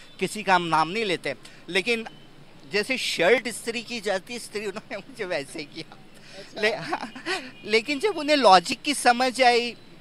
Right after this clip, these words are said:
Speaker 1: तमाम inquiry, bank अकाउंटमेंट, लोग तो कहते हैं professional jealousy होती है, "नहीं, नहीं, बंदा ठीक नहीं है, बलूचिस्तान से आया था, और नहीं, नहीं, इसे पकड़े, इसे उठाए, नहीं सर, हम कोई protest नहीं करेंगे।"
Speaker 2: अच्छा।
Speaker 1: आर्मी वहाँ पे उतरी, आर्मी ने सब कुछ किया।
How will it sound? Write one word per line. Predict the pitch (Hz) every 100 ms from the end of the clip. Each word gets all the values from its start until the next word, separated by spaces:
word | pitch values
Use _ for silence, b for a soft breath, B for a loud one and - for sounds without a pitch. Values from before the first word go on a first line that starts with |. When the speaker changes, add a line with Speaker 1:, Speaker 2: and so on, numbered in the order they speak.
| -
Speaker 1:
तमाम | 233 214 220 226
inquiry, | 233 226 226 214 220 220
bank | 185 214 214
अकाउंटमेंट, | - - 202 208 214 214
लोग | 214 202 202
तो | 269
कहते | - 262 269
हैं | 262
professional | - 220 233 208 240 247
jealousy | 202 233 247 254
होती | 254 254
है, | 254
"नहीं, | 277
नहीं, | 302
बंदा | 285 277 294
ठीक | 277 277
नहीं | 277 285
है, | 262
बलूचिस्तान | 226 254 247 247 226 226 226
से | 226
आया | 202 185
था, | 175 B B
और | 277
नहीं, | 269 277
नहीं, | 269
इसे | -
पकड़े, | 240 214 226 220
इसे | 220 247
उठाए, | 220 214 202
नहीं | 214 233
सर, | 233 220
हम | 214 196
कोई | 240 233
protest | 233 226 214 202 190 -
नहीं | 180
करेंगे।" | 175 156 160
Speaker 2:
अच्छा। | - - - - 160 - 175 - - B B B
Speaker 1:
आर्मी | 185 170 185 220
वहाँ | 208 190
पे | 180
उतरी, | 185 - 165 175 - 156
आर्मी | 151 160 175
ने | 170
सब | 160 156 -
कुछ | 185 -
किया। | - 160 151